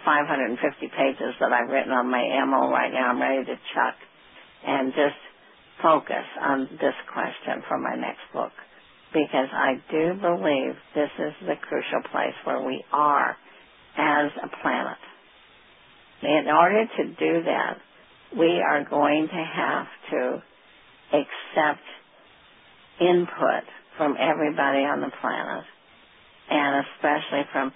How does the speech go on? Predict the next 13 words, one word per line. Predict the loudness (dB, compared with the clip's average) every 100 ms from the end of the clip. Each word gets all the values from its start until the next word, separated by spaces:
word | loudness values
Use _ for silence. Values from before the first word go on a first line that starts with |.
| -6
people | -6 -2 -2 -2
that | -2 -2
are | -2 -2 -2
unlike | -4 -2 -4 -4
ourselves. | -8 -10 -8 -8 -8 -14 -20 -20 -20 -20 -20 -20 -8 -2
That's | 0 -2 -4
very | 0 2 0
hard | 2 4 4 2 -2 -10 -20 _ -20 -8
for | -2 2 2 -2 -10 -6 -4
a | 0 4
culture | 4 4 0
like | 2 0 0
ours. | 2 2